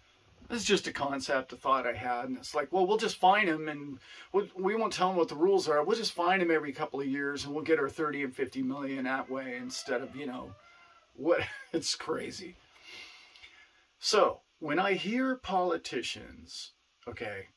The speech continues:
all of them who are basically uninformed, I,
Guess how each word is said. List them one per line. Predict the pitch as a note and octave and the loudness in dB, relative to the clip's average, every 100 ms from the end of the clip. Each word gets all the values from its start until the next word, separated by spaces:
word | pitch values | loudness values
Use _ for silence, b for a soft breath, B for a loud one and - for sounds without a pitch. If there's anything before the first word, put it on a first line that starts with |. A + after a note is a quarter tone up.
| _ | _
all | C#3 C#3 C#3+ D3 | 2 2 2 -2
of | A#2+ A#2+ | -6 -6
them | A2 A2 A#2 | -8 -8 -8
who | C3+ | -6
are | C#3 A#2 A#2+ _ _ | -4 -4 -8 _ _
basically | E3 G3+ G3+ F3 C#3+ C3+ | 2 2 2 -4 -4 -4
uninformed, | B2 A#2+ - - G#2 A#2 - - _ _ - | -4 -6 -12 -14 -14 -14 -16 -20 _ _ -8
I, | A#2 | -8